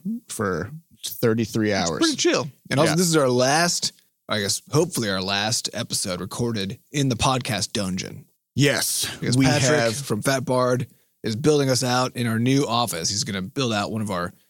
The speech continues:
Speaker 2: little side rooms into our new podcast dungeon.
Speaker 1: And it's gonna be a dungeon with windows.
Speaker 2: Yeah.
Speaker 1: Uh, and it's gonna be on the
Speaker 2: Yep.
Speaker 1: second floor.
Speaker 2: Yeah, it's a really high dungeon.
Speaker 1: It's, <laughs> it's,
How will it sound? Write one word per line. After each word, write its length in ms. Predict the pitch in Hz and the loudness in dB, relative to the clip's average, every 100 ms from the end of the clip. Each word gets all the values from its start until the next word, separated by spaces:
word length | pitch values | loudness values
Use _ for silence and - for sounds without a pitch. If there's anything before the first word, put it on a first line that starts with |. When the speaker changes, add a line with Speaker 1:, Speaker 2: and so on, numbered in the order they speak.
| _ - | _ -6
Speaker 2:
little 160 | 101 | -4
side 400 | - 117 104 107 | -2 -2 -2 -2
rooms 480 | 92 82 80 82 - | -4 -6 -6 -6 -6
into 460 | 90 92 98 90 67 | -6 -6 -6 -6 -8
our 140 | 92 | -8
new 240 | 87 127 | -6 -6
podcast 560 | - 62 58 - 58 - | -6 -8 -8 -8 -6 -6
dungeon. 460 | - 64 - - - _ _ - | -8 -10 -12 -14 -20 _ _ 0
Speaker 1:
And 100 | 120 | 0
it's 100 | 110 | 2
gonna 180 | 139 127 | 2 2
be 200 | 127 123 | 2 2
a 80 | 117 | 2
dungeon 420 | 107 123 120 117 | 2 2 2 2
with 100 | 95 | 2
windows. 680 | 98 123 135 147 156 147 - - | 2 2 4 4 4 2 -4 -10
Speaker 2:
Yeah. 180 | - 95 | -4 0
Speaker 1:
Uh, 280 | 104 104 101 - | 2 2 0 0
and 100 | 113 | 0
it's 100 | 110 | 0
gonna 160 | 127 117 | 0 2
be 80 | 113 | 2
on 60 | |
the 60 | 95 | 0
Speaker 2:
Yep. 60 | - | 0
Speaker 1:
second 280 | 131 123 - | 0 -2 -2
floor. 420 | 120 87 71 113 - | 0 0 -2 -6 -4
Speaker 2:
Yeah, 180 | 92 | -4
it's 100 | 67 | -2
a 60 | 117 | -2
really 220 | 143 120 - | 0 -2 -6
high 240 | - 117 - | -4 -2 -2
dungeon. 400 | 95 170 165 170 | 0 0 2 2
Speaker 1:
It's, 560 | - - - 214 - - | 2 2 0 -2 0 0
<laughs> 400 | - - 440 - | 0 0 0 -2
it's, 500 | - - - - | -6 -4 -6 -6